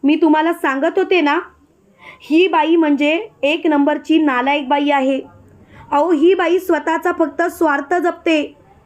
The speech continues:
अहो, तांदळाच्या खड्यासारखं तुम्हाला बाजूला करून टाकेल." हे मी तुम्हाला सांगितलं होतं अभिजित, तरीसुद्धा तुम्ही या बाईसाठी तडफडत होतात, तरीसुद्धा तुम्ही या बाईची बाजू घेत होतात. आणि शेवटी काय झालं बघितलंत अभिजित?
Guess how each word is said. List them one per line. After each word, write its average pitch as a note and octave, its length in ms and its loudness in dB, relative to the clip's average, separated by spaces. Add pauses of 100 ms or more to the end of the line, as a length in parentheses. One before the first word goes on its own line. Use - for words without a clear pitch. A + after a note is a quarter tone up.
(560)
अहो, C#4 220 0
तांदळाच्या D#4+ 680 0 (100)
खड्यासारखं E4+ 560 0
तुम्हाला D#4 380 0
बाजूला D4+ 500 0
करून E4+ 320 -2
टाकेल." D#4 760 -4 (760)
हे D4+ 100 0
मी E4+ 120 2
तुम्हाला D#4 360 0
सांगितलं E4 520 0
होतं F4 220 0
अभिजित, D4+ 480 0
तरीसुद्धा D4+ 480 0
तुम्ही D4+ 280 -2
या D#4 100 4
बाईसाठी D4+ 580 -2 (140)
तडफडत D4 520 -2
होतात, C#4+ 300 0 (880)
तरीसुद्धा F4+ 480 0
तुम्ही F4 260 4
या F4 100 4
बाईची E4 440 0
बाजू D4 400 0
घेत G4 240 0
होतात. D#4 320 2 (380)
आणि D4 200 -2
शेवटी D#4 400 0
काय D#4+ 340 0
झालं D4+ 300 0
बघितलंत D#4+ 520 -2
अभिजित? D4+ 440 0